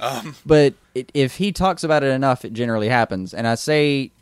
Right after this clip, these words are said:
Speaker 2: wishes for, uh, the distinction not being wishes for is, is, like, he talked about not having that beard or not <laughs> having that goatee or whatever. And to be fair, it
Speaker 1: Mm-hmm.
Speaker 2: ended up not being a goatee proper, but, um,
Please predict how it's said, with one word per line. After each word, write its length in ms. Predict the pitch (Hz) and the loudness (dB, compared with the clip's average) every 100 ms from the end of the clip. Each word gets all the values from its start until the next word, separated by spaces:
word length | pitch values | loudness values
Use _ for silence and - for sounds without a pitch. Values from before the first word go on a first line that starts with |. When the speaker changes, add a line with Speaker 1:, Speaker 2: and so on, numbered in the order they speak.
| - | -4
Speaker 2:
wishes 400 | 151 208 139 - | -2 -2 -4 -6
for, 180 | 160 | -6
uh, 160 | 98 117 85 | -2 -2 -4
the 220 | 110 123 | -8 -6
distinction 440 | 120 - 147 131 | -4 -4 -4 -2
not 180 | 127 113 | -2 0
being 140 | 113 | 0
wishes 260 | 117 117 107 | 0 -4 -6
for 180 | 107 98 | -4 -4
is, 120 | 98 | -4
is, 240 | 87 104 | -4 -4
like, 140 | 98 98 | -4 -4
he 140 | 135 | -4
talked 240 | 175 180 - | 0 0 2
about 240 | 135 127 | 2 2
not 200 | 127 131 | 0 2
having 260 | 131 120 117 | 2 2 -2
that 140 | 98 | -2
beard 360 | 113 117 104 87 | -2 0 0 -4
or 140 | 101 | -6
not 180 | 101 113 | -2 0
<laughs> 60 | 143 | 2
having 120 | 120 | 0
that 100 | 107 | -2
goatee 400 | 120 110 123 113 | 0 0 0 0
or 80 | 104 | 0
whatever. 340 | 104 101 95 - _ - - _ _ | 0 -2 -4 -10 _ -20 -20 _ _
And 180 | 156 165 | -6 -4
to 80 | 196 | -2
be 100 | 233 | -2
fair, 320 | 208 185 180 | 2 4 6
it 40 | |
Speaker 1:
Mm-hmm. 80 | 185 | 4
Speaker 2:
ended 180 | 170 175 | 4 2
up 100 | 185 | 0
not 180 | 165 151 | 0 0
being 160 | 165 | 0
a 40 | 170 | 0
goatee 580 | 147 156 - 127 131 165 _ | 0 0 0 -2 -2 -8 _
proper, 320 | 120 101 139 - _ | -4 -4 -6 -10 _
but, 160 | 107 101 | -4 -2
um, 340 | 98 95 101 | -2 -4 -10